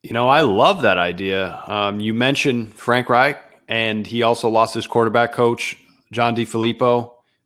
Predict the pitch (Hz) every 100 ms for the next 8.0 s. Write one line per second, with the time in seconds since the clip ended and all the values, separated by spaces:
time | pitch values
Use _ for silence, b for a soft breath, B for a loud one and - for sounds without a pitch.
0 | _ - 110 110 131 170 135 - - -
1 | 110 160 185 127 90 92 90 104 147 104
2 | 98 - - 98 90 131 175 143 117 104
3 | 95 87 - 104 - 98 117 90 87 107
4 | 143 120 98 90 85 87 - 95 101 90
5 | 92 104 95 92 92 - 101 98 110 107
6 | 95 104 - B B B B 139 143 -
7 | - - 160 165 139 113 123 147 110